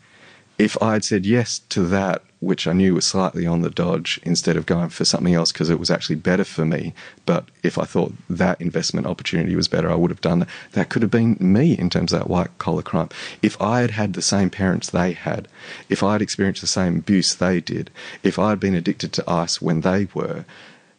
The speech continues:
that's the humbling journey. And I hope people hear this stuff and don't go, "Aren't we," I mean, my friends on Manus need something more than our self-justifying morality games.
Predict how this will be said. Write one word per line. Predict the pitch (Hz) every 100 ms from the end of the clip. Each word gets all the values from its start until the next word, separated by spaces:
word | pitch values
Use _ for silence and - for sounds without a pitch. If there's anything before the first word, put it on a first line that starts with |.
| _
that's | 87 90 107 123 -
the | 98
humbling | 98 95 87 80
journey. | - 76 85 78 64 - _
And | -
I | 90 101 117
hope | 135 -
people | 120 110 107 95
hear | - 95 107
this | 90
stuff | - 82 78
and | -
don't | 87 90 90
go, | 87 80 - - - - -
"Aren't | - 135 131 -
we," | 113 117 107 107 - -
I | -
mean, | 117 110 107 - - - - _ _ _ _ _ _ _ _ _ -
my | 110
friends | 110 131 139 139 135 -
on | 110 104
Manus | 95 95 87 - -
need | 90 90
something | - 98 90 87 85
more | 90 92 85 87 92 _ _ _ _ _ _
than | 87
our | -
self-justifying | 82 - 101 92 - - - - - 85 82
morality | 82 85 82 82 -
games. | - 69 - - -